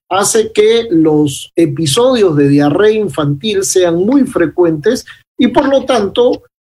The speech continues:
los niños, sobre todo los menores de cinco años, con estos episodios de diarrea,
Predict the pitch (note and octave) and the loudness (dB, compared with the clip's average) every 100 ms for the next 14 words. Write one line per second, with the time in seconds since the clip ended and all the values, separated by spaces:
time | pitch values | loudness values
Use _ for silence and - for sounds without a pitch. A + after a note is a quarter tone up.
0 | - - F3 D#3+ - A3+ A#3 D4 A3 G3 | -2 0 0 -2 -6 -4 0 0 2 0
1 | A3+ - D#3+ D3 D3 A#3 A3+ F#3+ D3+ D3+ | -2 -4 -2 0 2 2 2 0 0 0
2 | G3+ A3+ F#3+ D3 A3+ G3+ - G3 F3 F3+ | 2 2 0 -2 -6 -4 -2 0 0 0
3 | A3 A3 D#3+ G3 G3 G3+ E3 - D3+ - | -2 -2 -2 0 0 -2 -4 -4 -4 0
4 | G3+ G3+ G#3 D#3 D3 D3 D#3+ G#3+ F#3+ F3+ | 2 2 2 2 2 2 0 0 0 0
5 | C#4 | -2